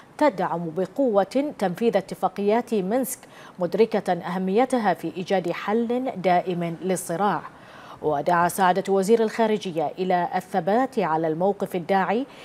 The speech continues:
إلى ضرورة التوصل إلى حلول سلمية للصراع والانخراط في حوار بناء وتعزيز التفاهم والتعاون بهدف تعزيز الاستقرار والرخاء للجميع،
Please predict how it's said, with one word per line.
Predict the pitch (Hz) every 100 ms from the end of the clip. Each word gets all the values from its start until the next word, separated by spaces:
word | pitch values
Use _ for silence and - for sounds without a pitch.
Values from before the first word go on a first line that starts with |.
| - -
إلى | 220 202
ضرورة | 190 196 262 302 214 196
التوصل | - 165 180 185 - 247 285
إلى | 185 175 147
حلول | - 185 185 202 262
سلمية | - 165 165 185 180
للصراع | 185 180 170 196 240 175 - - - -
والانخراط | 180 160 160 185 185 190 240
في | 214 175
حوار | - 175 196 214
بناء | 185 170 175 208 233 - - - -
وتعزيز | 190 170 - 151 160 214 185
التفاهم | 185 190 170 214 202 202 196
والتعاون | 190 185 202 180 196 214 240 320 - - - -
بهدف | 156 190 196 196 190
تعزيز | 190 175 175 240 208 208
الاستقرار | 196 196 - 208 - 233 285 233
والرخاء | 214 208 190 208 196 185
للجميع، | 180 170 175 156 147 170